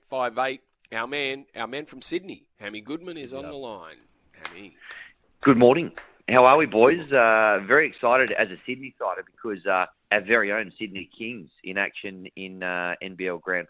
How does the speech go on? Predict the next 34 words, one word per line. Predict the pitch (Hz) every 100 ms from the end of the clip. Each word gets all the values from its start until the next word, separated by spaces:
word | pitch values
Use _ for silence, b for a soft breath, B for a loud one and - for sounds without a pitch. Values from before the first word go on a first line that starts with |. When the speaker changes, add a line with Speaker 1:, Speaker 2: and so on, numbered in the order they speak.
| -
Speaker 3:
Final | 92 90
action | 87 - 90
this | 82 -
evening, | 98 101 95
and | 90 _ _ _ _
they | -
are | 104 101 -
favourites | 110 123 107 - - _ -
going | 104 104
into | 98
game | 98 95 92
one, | 95 120 131
dollar | 120 117 -
forty-nine | 110 104 101 98 98 -
favourites. | 95 107 120
The | 98
Breakers | 95 101 104 107 92 - _ _ _ _ _ _
are | 92 92 -
two | 113
dollars | 104 95 85 -
fifty. | 101 - 117 175 - 87
Great | 87 120 135 110
record | 117 117 92 78 -
in | 92
night | 98 98 -
games | 95 92 87
at | -
Kudos | 110 98 95 87 -
Bank | 90 85
Arena. | 90 87 90 80
They've | 85
won | 87 101
their | 95
last | 95 92